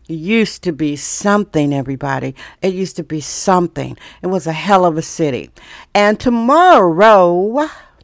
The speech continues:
I've got my first San Francisco star picked out. My first star that I met in San Francisco, I consider them a star. They're legendary. This star and I collaborated. This star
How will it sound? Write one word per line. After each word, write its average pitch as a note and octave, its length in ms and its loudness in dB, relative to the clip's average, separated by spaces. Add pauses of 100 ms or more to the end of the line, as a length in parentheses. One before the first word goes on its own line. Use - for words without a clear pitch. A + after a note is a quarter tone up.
(1120)
I've - 160 4
got G#3+ 160 4
my D#3+ 140 2
first F3+ 340 0
San F3+ 220 2
Francisco G3 580 -2
star E3+ 720 2
picked D#3+ 360 -4
out. C3 300 0 (520)
My E3 220 0
first A3 440 2
star G3 500 8
that G3 140 0
I F#3 120 4
met F#3 240 2
in F3+ 80 0
San F#3 240 -2
Francisco, G3 600 0
I A3+ 120 2
consider F3+ 380 -4
them D#3+ 180 0
a D#3+ 40 -4
star. D#3+ 280 2
They're D#3 180 0
legendary. F#3 720 0 (280)
This F3 160 -4
star F#3+ 640 6
and F3 120 2
I F3 160 2
collaborated. A3+ 1120 4
This D#3+ 140 -4
star F#3 680 4